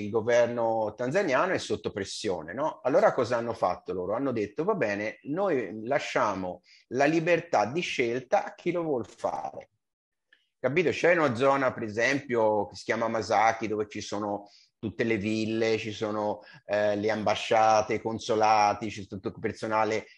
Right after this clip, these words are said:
internazionale, naturalmente non volevano creare problemi. E allora hanno detto, "Va bene, chi lo vuol fare lo fa,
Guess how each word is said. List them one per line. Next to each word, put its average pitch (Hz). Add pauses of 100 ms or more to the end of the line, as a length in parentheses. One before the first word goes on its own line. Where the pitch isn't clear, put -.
internazionale, 127
naturalmente 117
non 101
volevano 110
creare 104
problemi. 98
E 202
allora 247
hanno 127
detto, 117
"Va 233
bene, 98
chi -
lo 175
vuol 220
fare 127
lo 185
fa, 135